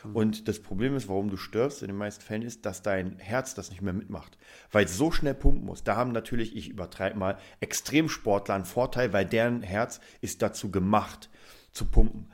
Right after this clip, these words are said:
Speaker 1: Okay.
Speaker 2: Und gerade deswegen haben, sind viele ältere Menschen ganz, ganz schwer betroffen und natürlich, äh, Risikopatienten mit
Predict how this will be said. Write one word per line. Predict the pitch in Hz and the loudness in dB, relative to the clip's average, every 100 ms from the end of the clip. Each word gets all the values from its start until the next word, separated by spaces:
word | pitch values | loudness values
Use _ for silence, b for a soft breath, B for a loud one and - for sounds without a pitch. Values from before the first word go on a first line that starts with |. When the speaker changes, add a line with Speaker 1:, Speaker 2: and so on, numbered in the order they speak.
| - | -14
Speaker 1:
Okay. | - | -6
Speaker 2:
Und | 107 92 | -6 -2
gerade | 104 113 120 | 4 4 4
deswegen | 110 107 113 110 104 | 0 0 0 0 0
haben, | 98 101 101 107 | 0 0 -2 -4
sind | 92 98 | -6 -8
viele | - 107 104 | -6 -2 0
ältere | 104 110 - 110 | 0 -2 -4 -4
Menschen | 104 101 104 | -4 -4 -2
ganz, | 92 120 139 | 2 2 2
ganz | 120 - | -4 -4
schwer | 117 | -2
betroffen | 104 - 107 | -2 -4 -4
und | 104 | -4
natürlich, | 98 - 101 95 - | -4 -4 -6 -6 -8
äh, | - | -8
Risikopatienten | 95 90 110 120 - 110 107 104 101 98 | -6 -6 -8 -10 -10 -10 -8 -8 -6 -4
mit | 95 | -6